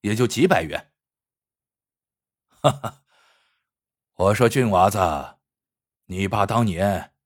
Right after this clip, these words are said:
来我码头闹事的时候，你还是个孩子，现在你也要学你爸爸那一套吗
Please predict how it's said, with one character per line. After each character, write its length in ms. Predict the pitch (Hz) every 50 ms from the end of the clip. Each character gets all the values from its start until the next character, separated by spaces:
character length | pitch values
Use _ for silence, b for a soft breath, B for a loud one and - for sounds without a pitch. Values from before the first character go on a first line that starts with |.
| _
来 160 | _ 98 107 120
我 160 | 127 135 127
码 180 | 113 87 76
头 200 | 78 - 104 107
闹 200 | 135 170 151 113
事 220 | 113 - - 233 196
的 100 | 110 90
时 140 | - - 82
候， 420 | - 90 78 67 67 - - _ _ _ _ _ _ _ _ _ _
你 160 | - 90 87
还 200 | 85 - 95 123
是 160 | - - 127
个 100 | 90 85
孩 360 | - - - 73 65 87 143
子， 200 | 165 143 - - _ _ _ _ _ _ _ _ _ _ b b b b
现 340 | _ - - - 123 113 101
在 520 | 98 107 104 107 95 87 80 73 - _ _ _ _ _ _ _ _ _ _
你 160 | 90 107 120
也 160 | 110 92 92
要 120 | 113 123
学 220 | 110 - - 107 120
你 220 | 127 104 87 76
爸 260 | 76 - 156 190 185
爸 140 | 127 107 101
那 120 | 104 110 104
一 120 | 92 101
套 240 | 107 - 143 120 92
吗 240 | 185 - - -